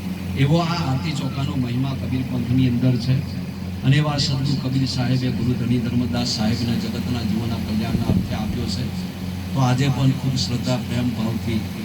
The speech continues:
આપણા સાધુ શ્રી ભરતદાસજી સાહેબ, આપણા વકીલ સાહેબ તથા એમના સમગ્ર કુટુંબ પરિવારજનોએ ખૂબ ભાવ પ્રેમથી આપણને અહીં બોલાવી આ આરતી ચોકાના દર્શનનો લાભ અપાવ્યો,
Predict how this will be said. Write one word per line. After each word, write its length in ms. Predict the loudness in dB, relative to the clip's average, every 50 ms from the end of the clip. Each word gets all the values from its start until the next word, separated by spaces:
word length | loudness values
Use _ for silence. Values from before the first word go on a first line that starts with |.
| -6 -6 -6 -4 -4 -2
આપણા 200 | 0 2 2 2
સાધુ 340 | 2 2 0 2 2 2 2
શ્રી 360 | 2 2 2 2 2 2 0 0 -2 0
ભરતદાસજી 540 | 2 2 2 2 0 0 0 0 0 0 0
સાહેબ, 340 | 0 0 0 0 0 0 -2 -2 -2 -4 -4 -2
આપણા 180 | -2 -2 -2
વકીલ 360 | -2 -2 -2 -2 -2 -2 0 0
સાહેબ 360 | 0 0 2 2 2 2 0 0 0 -2 -2 -4 -4 -6 -6 -6 -4 -4
તથા 280 | -2 2 4 4 4
એમના 260 | 4 2 2 0 0
સમગ્ર 380 | 0 0 0 -2 -2 0 -2 -2
કુટુંબ 400 | -2 -2 -2 -2 -2 -2 0 0
પરિવારજનોએ 680 | 0 0 2 2 2 0 0 0 0 0 0 0 0 0
ખૂબ 300 | -2 0 0 0 2 2 0 0 -2 -4 -4 -4 -4 -4 -6 -6 -6 -6 -6 -2 0
ભાવ 220 | 2 2 2 2
પ્રેમથી 460 | 2 4 4 4 4 4 4 4 2
આપણને 400 | 2 2 0 -2 0 2 4 4
અહીં 160 | 4 2 2 0
બોલાવી 460 | 0 0 0 0 0 2 2 2 2 0 0 -2 -2 -2 0 -2 0 -2 -2 0
આ 180 | 0 2 2 2 2 2 0 0 -2
આરતી 260 | -2 -2 -2 0 -2
ચોકાના 460 | 0 0 0 0 0 0 0 2 0 -2 -2 -4 -6 -8 -8 -6 -4 -4
દર્શનનો 400 | -2 -2 0 2 2 2 2 2
લાભ 260 | 0 0 0 0 0
અપાવ્યો, 380 | 0 0 0 -2 -2 0 -2